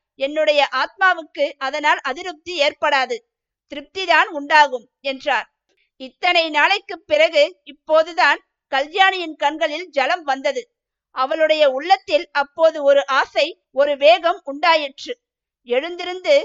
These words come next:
பஞ்சநதம் பிள்ளையை கட்டிக்கொள்ள வேண்டுமென்று நினைத்தாள். கட்டிக்கொண்டு அவரை மாமாவென்று கூப்பிட்டு தன்னுடைய இருதயத்தின் கதவை திறந்து அதிலுள்ள ரகசியத்தை அவருக்கு தெரியப்படுத்த வேண்டுமென்று எண்ணினாள்.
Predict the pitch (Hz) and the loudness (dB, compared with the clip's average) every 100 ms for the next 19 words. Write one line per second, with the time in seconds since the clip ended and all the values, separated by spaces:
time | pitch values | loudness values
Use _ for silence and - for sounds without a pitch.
0 | - _ - 277 320 427 415 381 359 339 | -2 _ -8 -8 -4 0 2 0 -4 -4
1 | 339 330 302 294 269 - 381 349 320 311 | 0 0 -2 -4 -8 -8 -6 -2 0 0
2 | 285 302 311 294 285 370 269 285 - 247 | 0 -2 -6 -8 -6 -6 -4 -4 -2 -2
3 | - _ _ _ _ - 247 - 381 - | -2 _ _ _ _ -8 -8 -8 -12 -2
4 | 330 330 302 - 285 311 302 262 254 294 | 0 4 2 2 -4 0 0 0 -2 2
5 | 339 381 339 320 359 311 294 349 302 320 | 2 2 0 -6 -12 -10 -12 -10 -8 0
6 | 285 - _ _ 302 311 320 302 277 262 | 0 -2 _ _ -6 -4 -2 2 2 0
7 | 359 415 392 - 339 294 269 311 349 330 | -2 -4 -4 -6 -10 -4 -2 0 -2 -4
8 | 294 285 320 320 285 - _ - 262 302 | -4 -4 -2 -2 -2 -4 _ -8 -8 -6
9 | 302 311 381 320 277 - 359 339 - 302 | -6 -2 0 2 -2 -6 -6 -8 -4 -4
10 | 294 285 285 285 294 254 269 320 392 370 | -2 -2 -2 -4 -8 -6 -4 -4 -4 -4
11 | 330 - 320 294 294 285 269 262 349 262 | -4 -2 0 0 -4 -8 -8 -6 -6 -4
12 | 294 277 233 | -4 -4 -4